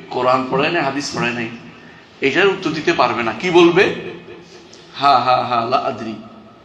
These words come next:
সামাইতুন নাস ইয়াকুলুনা ফাকুলতু।"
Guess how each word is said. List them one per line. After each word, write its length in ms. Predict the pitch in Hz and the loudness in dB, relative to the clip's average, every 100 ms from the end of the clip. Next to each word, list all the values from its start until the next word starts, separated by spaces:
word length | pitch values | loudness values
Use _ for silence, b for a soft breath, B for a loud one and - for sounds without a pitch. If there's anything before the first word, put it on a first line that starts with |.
| - - - - - - - | -20 -20 -20 -20 -20 -20 -10
সামাইতুন 600 | - 196 285 262 - 190 | -4 -2 0 -2 0 -2
নাস 280 | 175 170 156 | 2 2 2
ইয়াকুলুনা 480 | 143 - 143 147 139 | -2 0 -2 -2 -2
ফাকুলতু।" 500 | 123 120 120 - | -2 -2 -6 -8